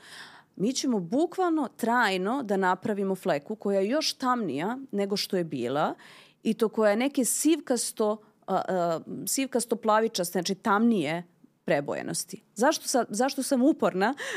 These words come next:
kada se, ovaj, o ovoj priči, jel, o hidrokinonu? Zato što je danas, nažalost, prisutno kod nas u zemlji propisivanje, a, a, hidrokinona od strane, a,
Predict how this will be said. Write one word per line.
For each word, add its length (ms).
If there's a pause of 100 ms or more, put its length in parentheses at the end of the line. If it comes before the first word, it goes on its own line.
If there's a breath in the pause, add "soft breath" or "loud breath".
(140 loud breath)
kada 240
se, 300
ovaj, 340
o 80
ovoj 300
priči, 420
jel, 260 (380 loud breath)
o 260
hidrokinonu? 840
Zato 420
što 200
je 80
danas, 400
nažalost, 800 (100)
prisutno 760
kod 120
nas 280
u 40
zemlji 540
propisivanje, 1040 (480 loud breath)
a, 440 (440)
a, 260
hidrokinona 1000
od 80
strane, 480 (140)
a, 200